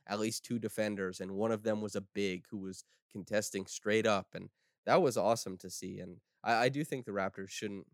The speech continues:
this isn't a game to complain about the defensive process, because basically it's just the fact that they couldn't get anything going in the half court, and they just had to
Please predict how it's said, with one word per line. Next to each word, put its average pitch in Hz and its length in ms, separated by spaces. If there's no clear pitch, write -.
this 107 200
isn't 117 240
a 107 40
game 101 240
to - 60
complain 98 360
about 76 240
the 87 80
defensive 98 460
process, 92 480
because 95 480
basically 127 420
it's 101 140
just - 220
the - 60
fact 92 280
that 85 140
they 92 80
couldn't 104 240
get 90 200
anything 90 440
going 92 480
in 95 80
the 92 80
half 95 260
court, 90 220
and 95 100
they 95 80
just 95 220
had 107 180
to 95 160